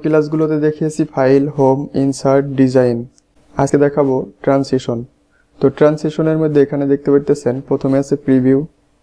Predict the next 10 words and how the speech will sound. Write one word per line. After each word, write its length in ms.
এরপরে 300
আছে 140
transition 500
to 80
this 140
slide, 340
এরপরে 360
আছে 180
টাইমিং। 320
তো 60